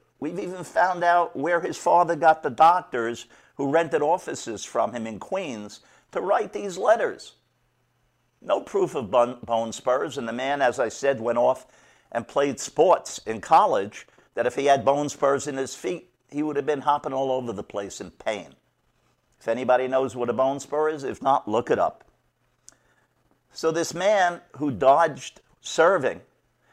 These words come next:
he is beating up on the military. He said openly, anybody can see it if you do your research,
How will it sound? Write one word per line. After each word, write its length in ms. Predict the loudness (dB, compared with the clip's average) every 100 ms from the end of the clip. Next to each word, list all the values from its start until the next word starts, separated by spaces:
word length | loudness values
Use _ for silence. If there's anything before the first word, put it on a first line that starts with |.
| _ _ _
he 480 | -2 0 0 -4 -8
is 200 | -6 -6
beating 400 | -2 0 2 2
up 180 | 2 2
on 120 | 0
the 60 | -2
military. 720 | -4 -2 -4 -2 -4 -4 -12 _ _ _ _ _ _ _ _
He 160 | _ -4
said 540 | -4 4 6 6 4 -8 _ _ _ _ -6
openly, 760 | -4 -2 -2 -2 -4 -8 -18 _
anybody 420 | -4 -2 4 4 4
can 200 | -2 -6
see 240 | -4 -4
it 100 | -4
if 100 | -6
you 80 | -6
do 120 | -4
your 200 | -2 -2
research, 600 | -2 -4 -4 -6 -6 -14